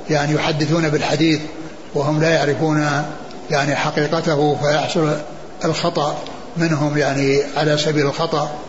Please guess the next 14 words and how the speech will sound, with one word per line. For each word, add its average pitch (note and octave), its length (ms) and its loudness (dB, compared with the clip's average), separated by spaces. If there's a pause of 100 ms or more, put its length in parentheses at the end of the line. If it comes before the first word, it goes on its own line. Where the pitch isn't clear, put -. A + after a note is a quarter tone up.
(220)
أو D3 100 2
على D3 200 2
سبيل، D3 520 2 (460)
على D3 400 2
سبيل D3 240 2
السهو، D3 380 2 (480)
فهذا G3 320 4
من F#3 280 2
الأمثلة D#3 500 2
التي D3+ 360 2 (460)
سبق E3 320 2
أن D#3+ 100 2
قال: D#3 380 2
"أدركت E3 600 0